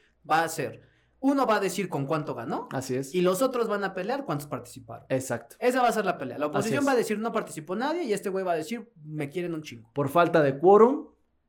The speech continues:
Speaker 1: Pero me
Speaker 2: vamos,
Speaker 1: quieren.
Speaker 2: pero me quieren, ¿no?
Speaker 1: ¿No?
Speaker 2: O sea, es que otra vez es el gasto más pendejo que he visto yo, al menos en estos tiempos.
Speaker 1: Hasta ahora.
Speaker 2: Hasta ahora.
Speaker 1: Falta que un día se le ocurra hacer una estatua de él.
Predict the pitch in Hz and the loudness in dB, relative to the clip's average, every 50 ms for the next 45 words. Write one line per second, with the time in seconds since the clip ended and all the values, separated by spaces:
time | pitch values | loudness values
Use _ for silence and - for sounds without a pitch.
0 | _ _ _ _ _ _ _ _ _ _ _ _ _ _ _ _ _ _ _ _ | _ _ _ _ _ _ _ _ _ _ _ _ _ _ _ _ _ _ _ _
1 | _ _ _ _ _ - 117 120 110 110 110 101 104 92 - - - _ 117 117 | _ _ _ _ _ -6 -4 -4 -4 -4 -4 -4 -6 -8 -8 -10 -10 _ -6 -4
2 | 113 104 107 107 - 117 107 95 95 104 113 139 170 - - - _ 170 196 262 | -4 -6 -8 -10 -8 -10 -10 -10 -10 -10 -8 -8 -6 -8 -8 -12 _ -14 -14 -14
3 | 349 359 - 139 - 170 170 165 - 151 160 156 156 - 170 - - - - _ | -14 -14 -12 -6 -4 -4 -4 -4 -6 -10 -10 -10 -8 -8 -10 -10 -10 -12 -20 _
4 | _ - 135 - 147 147 147 151 156 147 147 - - - 117 113 113 - - 127 | _ -12 -10 -2 0 0 2 2 0 -2 -4 -12 -16 -16 -14 -14 -12 -8 -8 -6
5 | 120 120 120 135 147 151 151 - - 165 160 156 - - - 123 120 120 127 135 | -6 -2 0 0 0 0 0 0 2 2 2 2 0 -4 -10 -8 -6 -4 -4 -6
6 | 139 - - 143 127 120 117 123 127 135 131 135 - 120 113 120 117 - 127 117 | -6 -4 -4 -4 -4 -2 -4 -6 -6 -6 -8 -6 -6 -6 -6 -6 -8 -8 -8 -6
7 | 110 113 131 165 - - - - _ _ _ _ _ _ _ _ _ _ _ _ | -4 -2 -2 -2 -2 -4 -10 -20 _ _ _ _ _ _ _ _ _ _ _ _
8 | - 113 110 110 113 113 110 110 110 110 98 98 101 - - - - - - - | -14 -10 -8 -8 -6 -8 -8 -10 -10 -12 -14 -14 -16 -16 -20 -20 -20 -20 -20 -20
9 | _ _ _ _ - 165 165 - - 156 135 127 123 110 110 113 - _ - 107 | _ _ _ _ -8 -8 -8 -6 -8 -8 -8 -8 -10 -12 -14 -20 -20 _ -8 -8
10 | 110 110 - 117 107 104 104 107 107 101 - - - 160 165 160 190 170 - 160 | -8 -6 -8 -8 -8 -6 -8 -8 -10 -10 -14 -8 -6 -6 -6 -4 -6 -8 -6 -6
11 | 165 170 175 156 143 165 143 - - 143 143 147 143 143 151 147 143 139 127 - | -6 -6 -6 -6 -6 -8 -8 -8 -8 -6 -6 -6 -6 -6 -6 -6 -6 -6 -8 -8
12 | - 120 113 - 139 151 185 214 170 - | -12 -14 -14 -12 -12 -12 -12 -14 -18 -20